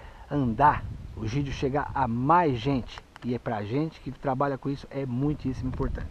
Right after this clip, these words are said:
Hoje eu vou mostrar pra vocês essa skin aqui, ó. E essa cor aqui é uma cor que eu gosto demais. Essa aqui chama-se Rei da Caveira. Deixa eu tirar ela da embalagem pra ficar fácil de vocês vilu-, visualizarem ela, né? Deixa eu aproveitar e já jogar essa embalagem fora.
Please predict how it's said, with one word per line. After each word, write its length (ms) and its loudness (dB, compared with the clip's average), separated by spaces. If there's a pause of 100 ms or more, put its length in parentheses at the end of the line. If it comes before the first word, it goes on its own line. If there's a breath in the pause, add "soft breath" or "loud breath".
Hoje 120 6
eu 40 6
vou 60 8
mostrar 220 6
pra 100 6
vocês 360 4 (220)
essa 400 2
skin 320 0
aqui, 300 -4
ó. 80 -10 (360 loud breath)
E 140 4
essa 300 4
cor 240 2
aqui 420 -4
é 160 -2
uma 220 -2
cor 260 0
que 100 -8
eu 60 0
gosto 460 -6 (100)
demais. 640 -2
Essa 120 -2
aqui 180 4
chama-se 360 4 (240 loud breath)
Rei 540 8
da 100 2
Caveira. 300 0
Deixa 180 0
eu 40 6
tirar 240 8
ela 80 6
da 80 4
embalagem 440 4
pra 120 -4
ficar 220 -4
fácil 360 0
de 80 -6
vocês 400 -6
vilu-, 460 4
visualizarem 840 4
ela, 160 2
né? 120 2 (720 loud breath)
Deixa 120 -8
eu 20 -6
aproveitar 400 0
e 20 -2
já 100 0
jogar 200 0
essa 160 -4
embalagem 440 -2
fora. 400 2